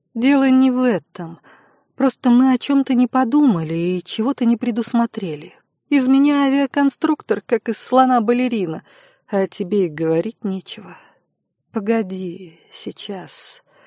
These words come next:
Какая-то мысль вертится, но я никак не могу ее ухватить".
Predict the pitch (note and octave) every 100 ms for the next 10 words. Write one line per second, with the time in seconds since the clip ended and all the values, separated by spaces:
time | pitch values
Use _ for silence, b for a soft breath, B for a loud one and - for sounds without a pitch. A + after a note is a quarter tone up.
0 | b b b b A#3+ - B3+ B3+ B3 C4
1 | A#3 - F#3+ G3 C#4 D4 - - G#3+ A3+
2 | A#3 A#3 - C#4+ - A#3 A#3+ A3+ B3+ B3
3 | A#3+ B3 A#3 - A#3 - - C#3+ - -